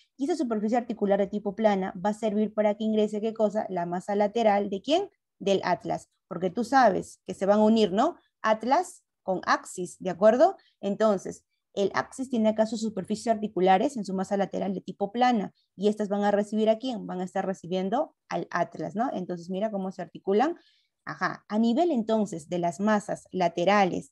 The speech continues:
de atlas y axis, me están formando una articulación de tipo plana, ¿de acuerdo? Aquí, articulación de tipo plana, ¿a nivel de qué? A nivel de las masas laterales.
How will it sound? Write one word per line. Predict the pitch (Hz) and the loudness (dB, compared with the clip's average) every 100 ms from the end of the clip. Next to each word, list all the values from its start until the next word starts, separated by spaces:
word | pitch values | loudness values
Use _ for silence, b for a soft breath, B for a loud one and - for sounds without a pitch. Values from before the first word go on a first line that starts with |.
| - | -10
de | 170 - | -8 -2
atlas | 196 196 175 165 165 - | 0 0 0 -6 -6 -10
y | 190 | -4
axis, | 202 208 - 339 - b b - | 0 0 -2 -6 -6 b b -10
me | 190 | -8
están | - 208 226 - _ - | -2 -2 -2 -6 _ -6
formando | 202 196 208 196 190 - | -2 2 2 2 0 -2
una | 208 208 214 | -2 0 -2
articulación | 202 196 - 156 175 170 214 208 | -4 -6 -8 -4 -2 -2 0 0
de | 175 | 0
tipo | - 196 - 262 - _ _ _ | -4 -10 0 0 0 _ _ _
plana, | 190 180 165 165 - _ _ | 2 4 2 -4 -12 _ _
¿de | 175 | -10
acuerdo? | 165 214 240 262 | 2 4 4 2
Aquí, | 175 175 190 160 B B - | -2 -6 -4 -4 B B -2
articulación | 185 175 175 185 175 180 214 | -2 -2 -6 0 0 2 0
de | 202 | 0
tipo | 208 208 196 | -2 -6 0
plana, | 233 196 170 - | 2 2 -2 -6
¿a | 185 | -2
nivel | 185 175 202 | 0 2 2
de | 196 190 | 2 2
qué? | 247 190 - | 0 0 -4
A | - | -8
nivel | 175 175 185 180 | -4 0 0 0
de | |
las | 160 147 | -2 -2
masas | 180 185 269 330 - - | -2 -2 -2 -4 -6 -12
laterales. | 180 180 185 247 320 185 - | -6 0 4 6 6 2 -4